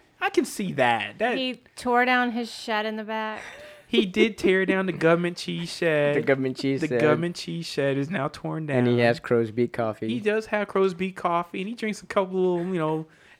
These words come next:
Speaker 1: eight-ounce glasses of cockroach milk every so often. You know, he's trying to
Speaker 2: But
Speaker 1: keep
Speaker 2: he's
Speaker 1: his
Speaker 2: pretty good.
Speaker 1: He's, he's a good guy. He's a good guy.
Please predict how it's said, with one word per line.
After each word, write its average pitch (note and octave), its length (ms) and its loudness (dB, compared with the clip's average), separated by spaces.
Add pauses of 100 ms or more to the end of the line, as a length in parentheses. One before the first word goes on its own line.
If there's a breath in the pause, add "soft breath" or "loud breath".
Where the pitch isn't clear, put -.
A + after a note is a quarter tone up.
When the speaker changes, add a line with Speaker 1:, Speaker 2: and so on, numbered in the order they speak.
(100)
Speaker 1:
eight-ounce F3 420 4
glasses E3 560 4
of D#3 60 -18
cockroach D#3+ 480 2
milk D#3+ 300 -2
every D#3+ 160 0
so E3 240 0
often. D#3 380 0
You E3+ 80 -6
know, E3 160 -4
he's F#3+ 200 -6
trying - 180 0
to C#4 40 -2
Speaker 2:
But D4 60 -2
Speaker 1:
keep F#3 100 -2
Speaker 2:
he's F4 140 -2
Speaker 1:
his - 80 -18
Speaker 2:
pretty C#4+ 240 -6
good. G#3+ 400 -4
Speaker 1:
He's, G4+ 140 0
he's G4+ 180 -2
a - 20 2
good G3+ 180 0
guy. A#2 280 2
He's D#4 160 0
a C4+ 40 -2
good F#3 140 2
guy. G2 240 -10